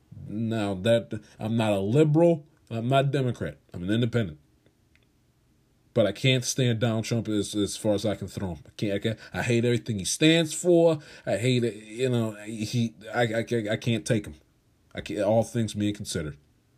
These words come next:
But it's a joke that, that the, the Giants won't invite Aubrey Huff back to their ten-year reunion because basically he's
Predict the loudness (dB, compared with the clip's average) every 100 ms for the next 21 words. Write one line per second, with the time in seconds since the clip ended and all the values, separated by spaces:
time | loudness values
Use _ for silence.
0 | _ _ 0 2 2 2 -2 -2 -2 -2
1 | -12 _ -6 -6 -2 2 2 2 -2 -2
2 | -6 -4 0 2 2 -2 -2 -2 -2 -4
3 | 0 2 4 2 0 -2 -2 -2 -2 -4
4 | -16 -20 -20 _ -8 0 2 2 0 0
5 | 0 2 2 2 2 2 0 2 2 0
6 | 0 0 -2 -6 -10 -18 _ _ -6 -2
7 | 0 0 2 2 2 0 0 0 -2